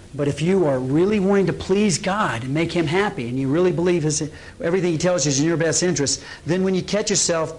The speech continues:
cheating a little bit on your taxes, you'll file an amended return. When you plagiarize somebody else's work,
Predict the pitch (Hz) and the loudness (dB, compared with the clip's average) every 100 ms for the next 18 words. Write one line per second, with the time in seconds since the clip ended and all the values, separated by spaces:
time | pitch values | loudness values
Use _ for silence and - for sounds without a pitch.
0 | - - 196 196 175 185 165 170 170 151 | -14 -4 -4 -2 0 0 0 0 0 0
1 | 160 170 165 185 180 - - - - - | 0 0 0 -2 -4 -8 -14 -20 -20 -20
2 | - - 202 202 - 202 208 202 208 208 | -20 -10 -4 -2 0 2 2 2 2 0
3 | 202 214 220 233 147 104 - - - - | 0 -2 -2 -2 -4 -8 -16 -20 -20 -20
4 | - - - - - - - - - - | -20 -20 -20 -20 -20 -20 -20 -20 -12 -2
5 | 147 147 165 190 160 175 165 170 165 156 | 0 2 0 -2 0 0 0 0 0 0
6 | 151 147 131 151 196 196 | 0 -4 -2 0 0 -4